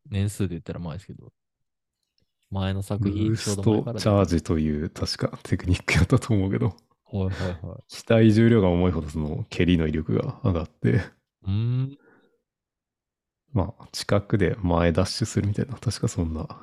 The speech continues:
Speaker 2: 動きだったような気がするけど。
Speaker 1: ブーストは結構種類がありますよね。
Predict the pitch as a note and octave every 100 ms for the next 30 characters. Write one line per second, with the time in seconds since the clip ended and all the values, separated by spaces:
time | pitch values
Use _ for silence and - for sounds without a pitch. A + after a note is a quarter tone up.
0 | - G#2 F#2+ - - - _ F2+ E2+ E2
1 | D#2 - - - - A2+ A2+ - - _
2 | _ _ _ _ _ G2 A2 C#3 D#3 -
3 | - C#3+ C#3 C#3 C3+ C#3 C#3 - - G2
4 | - - G#2 F2+ E2 C2+ B1 E2 F2 F#2+
5 | - - - C#2+